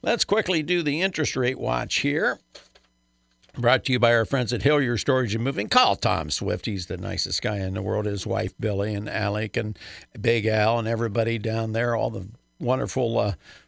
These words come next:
workers at, uh, Hillier. And Merry Christmas to everybody at Hillier.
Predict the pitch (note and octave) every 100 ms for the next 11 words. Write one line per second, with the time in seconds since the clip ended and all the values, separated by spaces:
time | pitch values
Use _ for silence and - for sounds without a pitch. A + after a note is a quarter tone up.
0 | _ B2+ B2 C#3 A#2+ - A#2 - A#2+ G#2
1 | F2+ C3+ C#3 C3+ C#3 B2 F3+ F3+ D3 F3+
2 | D#3+ E3+ D#3 - D3+ D#3 C#3 E3 E3 D#3
3 | D#3 G3+ F#3+ F#3 G3+ F#3